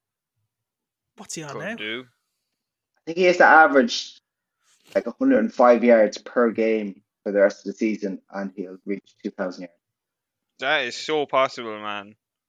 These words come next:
Speaker 2: That's
Speaker 1: Depends if
Speaker 2: really
Speaker 1: Tua
Speaker 2: possible the way he's playing.
Speaker 1: forces it. It's like, you know those old stories you hear about Tom Brady. I'm sure he's not the only one.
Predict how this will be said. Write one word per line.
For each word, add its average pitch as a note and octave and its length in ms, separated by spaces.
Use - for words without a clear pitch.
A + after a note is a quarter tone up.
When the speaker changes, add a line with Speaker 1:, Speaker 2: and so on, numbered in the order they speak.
Speaker 2:
That's C3+ 240
Speaker 1:
Depends B2+ 280
if C3+ 40
Speaker 2:
really B2+ 160
Speaker 1:
Tua A2 60
Speaker 2:
possible A#2+ 380
the A#2+ 80
way B2 140
he's B2 220
playing. A#2+ 240
Speaker 1:
forces A2 220
it. B2 180
It's - 100
like, F3 100
you F3 80
know F3+ 140
those E3 180
old D#3+ 180
stories D#3+ 400
you C3+ 80
hear D3 200
about C#3 260
Tom C#3 280
Brady. C3+ 280
I'm B2+ 100
sure D3+ 140
he's C3+ 80
not C3 140
the C#3 120
only C#3 260
one. C3+ 240